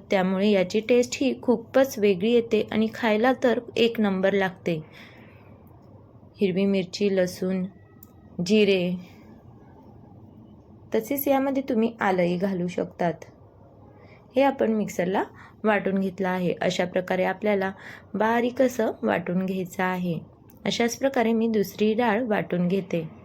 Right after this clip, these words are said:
बघा आपली डाळ वाटून तयार झालेली आहे. एका ताटात मी काढून घेतलेली आहे. आता आपण वड्या करण्यासाठी घेऊ. त्यासाठी आपण एका मोठ्या ताटात परातीमध्ये कोथिंबीर घेतली आहे.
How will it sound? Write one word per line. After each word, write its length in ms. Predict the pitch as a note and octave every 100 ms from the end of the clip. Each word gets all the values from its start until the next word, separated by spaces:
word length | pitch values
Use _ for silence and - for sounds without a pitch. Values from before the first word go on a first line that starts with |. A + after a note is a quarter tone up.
| - - - - - - - - - - F3+
बघा 240 | F3 F3+
आपली 240 | F3+ F3+
डाळ 340 | F3+ F3 E3+ F#3+
वाटून 340 | A3 G#3+ G#3 A3+
तयार 260 | G3 F3 F#3
झालेली 440 | A3+ G#3+ G#3+ G#3+
आहे. 420 | G#3+ G#3+ G#3+ G3+ A3
एका 220 | A3+ A3+ B3+
ताटात 320 | C4 B3+ C4
मी 220 | C#4+ C4+ A#3+
काढून 280 | - G3+ F3+
घेतलेली 500 | F3+ G3 G3 F3+ F3
आहे. 400 | F3 F3 F3+ D#3+ D#3 - - - -
आता 260 | F#3 F3+ B3+
आपण 240 | C4+ A#3
वड्या 280 | A#3 G3+ G3
करण्यासाठी 720 | G#3+ A3+ A#3 A#3+ B3+ A#3 A#3 A#3+ - - - -
घेऊ. 240 | G#3+ F#3+
त्यासाठी 540 | F3+ A3 B3 B3+ C4+ C4+
आपण 320 | B3 B3 G3
एका 340 | - F3+ -
मोठ्या 360 | F3+ F#3 F3+ G#3+ G#3+
ताटात 300 | A3+ G3+ F#3+
परातीमध्ये 760 | - G3+ G3 G3 A#3+ B3+ A3
कोथिंबीर 580 | A#3 A#3 G#3 - G3 G3+
घेतली 320 | G#3 G#3+ G#3+
आहे. 420 | G#3+ G#3+ A3 G#3+